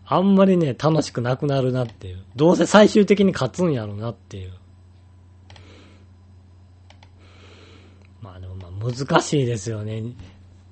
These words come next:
現-、ね、三十巻出てるやつを二時間半でっていうとね、まあ、それやったらもっ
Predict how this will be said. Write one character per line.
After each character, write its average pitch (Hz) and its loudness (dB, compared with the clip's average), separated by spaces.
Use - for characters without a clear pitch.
現-、 196 -6
ね、 139 -8
三 147 -2
十 208 0
巻 165 0
出 135 0
て 139 -2
る 147 0
や 147 0
つ - -10
を 117 -6
二 139 -2
時 185 -6
間 190 4
半 185 2
で 120 -6
っ - -10
て 113 -14
い 110 -8
う 107 -10
と 107 -12
ね、 104 -10
ま 214 -4
あ、 - -14
そ 247 -6
れ 440 4
や 359 4
っ - -4
た 123 -6
ら 113 -8
も 147 0
っ 240 -8